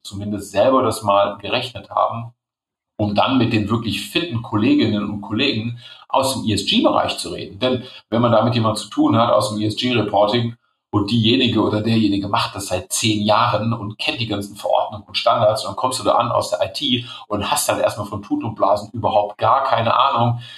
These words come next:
ist jetzt nicht unbedingt die beste Ausgangsvoraussetzung für ein gutes Projekt, ne? Also, du hast ja keinen Bock, dass du dann wieder <laughs> geblamed wirst von vorne bis hinten, ne? Da heißt wieder nur, die Hogis in der I T haben wieder gar keine Ahnung von den spannenden Themen.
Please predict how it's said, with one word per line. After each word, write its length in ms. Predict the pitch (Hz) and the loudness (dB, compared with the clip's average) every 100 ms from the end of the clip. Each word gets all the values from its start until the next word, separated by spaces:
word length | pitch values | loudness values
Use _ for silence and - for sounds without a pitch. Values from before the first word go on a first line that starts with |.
| - _ | -20 _
ist 200 | 131 131 | 0 2
jetzt 200 | 123 - | 0 0
nicht 360 | 123 170 - - | 0 2 0 2
unbedingt 400 | 139 135 131 127 | 2 4 2 2
die 60 | |
beste 440 | 113 135 - - - | 0 -2 0 0 0
Ausgangsvoraussetzung 960 | 117 113 113 - 98 120 113 104 101 | 0 0 -2 0 0 2 0 -4 -8
für 120 | - | -6
ein 60 | 104 | -8
gutes 280 | - 120 - | -4 -4 -4
Projekt, 500 | 120 117 131 - - | -2 0 0 -4 -2
ne? 100 | 127 | -2
Also, 240 | 107 117 | 0 -2
du 100 | - - - - _ | -2 -10 -18 -20 _
hast 140 | 104 110 | -2 -2
ja 80 | |
keinen 300 | - 107 127 | 0 2 4
Bock, 180 | 120 135 | 4 4
dass 140 | 131 135 | 4 4
du 60 | |
dann 160 | 123 127 | 4 4
wieder 220 | 131 - - - | 4 4 0 -6
<laughs> 160 | - | 0
geblamed 680 | 302 - 127 120 147 165 - | 2 4 6 6 4 0 2
wirst 260 | 135 135 - | 4 4 2
von 240 | 131 120 - | 2 2 2
vorne 280 | 127 147 151 | 4 6 4
bis 200 | 143 - | 4 4
hinten, 300 | 156 135 127 | 4 4 2
ne? 160 | 135 | 4
Da 100 | 131 | 6
heißt 240 | 127 139 135 | 4 4 4
wieder 140 | 117 | 4
nur, 220 | 123 120 - - _ _ | 4 2 -4 -12 _ _
die 100 | 131 | 4
Hogis 460 | 123 143 151 156 151 | 6 6 6 6 4
in 80 | 127 | 4
der 240 | 127 - | 4 4
I 40 | 131 | 2
T 200 | 143 120 | 4 4
haben 120 | 127 | 4
wieder 180 | 127 - | 2 6
gar 200 | 135 131 | 4 6
keine 260 | 127 123 | 4 4
Ahnung 320 | 120 135 131 - | 4 4 2 2
von 120 | 123 | 0
den 140 | 123 | 0
spannenden 480 | - 123 117 120 110 | 2 4 4 2 0
Themen. 440 | 147 151 143 - | 2 2 2 -2